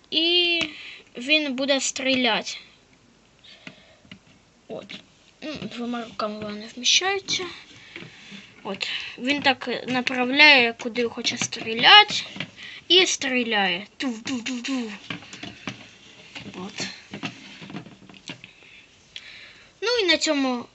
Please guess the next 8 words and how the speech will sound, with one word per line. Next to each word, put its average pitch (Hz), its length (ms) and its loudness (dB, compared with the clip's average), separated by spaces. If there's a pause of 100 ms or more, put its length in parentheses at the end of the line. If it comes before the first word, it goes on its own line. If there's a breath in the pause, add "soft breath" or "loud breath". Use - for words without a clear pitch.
все 453 400 8
тут. 403 240 -4 (260 loud breath)
У 302 80 -8
нас 269 280 -4
вже 247 240 -2
всі - 280 0
функції 240 500 -2
закінчились. 240 1000 2